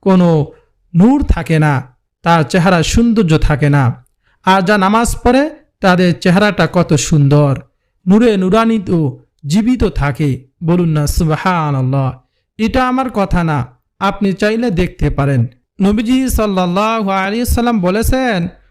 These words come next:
মুমিন আর বেঈমানের মধ্যে পার্থক্য হলো নামাজ। শোনো, মুমিন কখনো নামাজ ছাড়ে না, আর বেঈমান আগে কখনো নামাজ পড়ে না। প্রিয় দর্শক,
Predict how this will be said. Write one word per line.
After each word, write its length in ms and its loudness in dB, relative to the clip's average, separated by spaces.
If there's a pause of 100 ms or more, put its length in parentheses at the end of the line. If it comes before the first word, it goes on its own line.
(180)
মুমিন 440 4 (100)
আর 220 2
বেঈমানের 480 2
মধ্যে 580 2 (280)
পার্থক্য 540 0
হলো 240 4
নামাজ। 640 2 (400)
শোনো, 680 2 (260)
মুমিন 380 2
কখনো 420 0
নামাজ 560 0
ছাড়ে 300 2
না, 340 2 (460)
আর 240 2
বেঈমান 640 2 (420)
আগে 300 2
কখনো 380 2
নামাজ 460 2 (120)
পড়ে 180 4
না। 340 -2 (420)
প্রিয় 140 2
দর্শক, 500 0